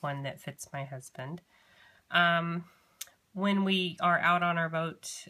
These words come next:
um, we sometimes get to make the drawbridges open because it's too tall to get underneath the bridge, and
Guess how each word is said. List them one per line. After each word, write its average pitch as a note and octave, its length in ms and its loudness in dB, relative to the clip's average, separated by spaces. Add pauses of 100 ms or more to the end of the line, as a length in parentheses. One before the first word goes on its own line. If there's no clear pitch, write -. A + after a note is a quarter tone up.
um, D#3+ 600 -6
we E3 120 -6
sometimes E3 560 -6
get D#3 220 -10
to E3+ 100 -6
make D#3 260 -4
the E3 80 -4
drawbridges D#3 720 -4
open C#3+ 380 -8
because C#3+ 260 -10
it's C#3 140 -12
too - 160 -10
tall C#3+ 320 -8
to - 80 -16
get C#3 240 -10
underneath D3 580 -10
the - 60 -10
bridge, C#3 400 -8
and C#3 220 -10